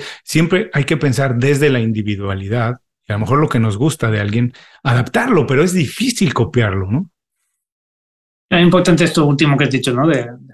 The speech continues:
Speaker 2: de adap-, la adaptar al individuo, ¿no? Que cada individuo tiene unas particularidades, que el vestido hay que ponérselo a medida a la persona, ¿no?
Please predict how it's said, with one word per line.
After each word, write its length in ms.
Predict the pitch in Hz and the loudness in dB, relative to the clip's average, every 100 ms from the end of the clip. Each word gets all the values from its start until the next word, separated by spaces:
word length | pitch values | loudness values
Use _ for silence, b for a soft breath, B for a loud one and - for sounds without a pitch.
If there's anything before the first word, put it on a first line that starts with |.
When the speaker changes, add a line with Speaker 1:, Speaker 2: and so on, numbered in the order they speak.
| _ _ _ _ _ _ - | _ _ _ _ _ _ -6
Speaker 2:
de 120 | 139 | 0
adap-, 300 | 127 123 113 - | 2 2 0 -2
la 240 | 165 147 131 | 2 4 4
adaptar 520 | 127 123 - 139 147 | 2 0 2 4 4
al 160 | 143 135 | 2 0
individuo, 460 | 131 127 127 113 | 0 -2 -4 -4
¿no? 160 | 107 143 | -4 -2
Que 100 | 131 | 0
cada 180 | 131 135 | 2 4
individuo 500 | 135 131 127 135 135 | 6 4 4 4 4
tiene 520 | 135 123 123 123 120 117 _ | 4 2 2 2 -2 -8 _
unas 160 | 123 - - | -12 -8 -4
particularidades, 800 | 131 135 131 123 127 135 139 - | 0 2 2 4 4 4 2 2
que 80 | |
el 80 | 131 | 2
vestido 380 | 139 139 180 180 | 0 2 4 4
hay 120 | 156 | 4
que 460 | - 139 135 131 127 - | 2 2 2 0 -2 -2
ponérselo 460 | 139 135 139 151 143 | 0 0 2 2 2
a 40 | |
medida 480 | 131 127 143 123 120 | 2 2 2 0 -4
a 20 | |
la 120 | 120 | -8
persona, 400 | - - - 113 110 | -6 -2 -2 -4 -10
¿no? 240 | 110 | -16